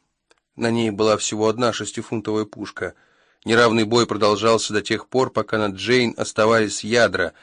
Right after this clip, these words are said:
Последний выстрел сделали, зарядив пушку мушкетными пулями.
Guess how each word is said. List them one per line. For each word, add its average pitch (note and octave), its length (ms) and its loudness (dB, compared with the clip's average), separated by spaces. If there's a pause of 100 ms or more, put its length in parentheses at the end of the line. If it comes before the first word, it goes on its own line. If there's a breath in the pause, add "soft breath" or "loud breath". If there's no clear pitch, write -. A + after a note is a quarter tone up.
(200 soft breath)
Последний G#2+ 520 -2
выстрел G2+ 540 -4 (380 soft breath)
сделали, A2+ 640 2
зарядив A2 520 -2
пушку G#2+ 360 -4
мушкетными G2 600 -4
пулями. F2 480 -12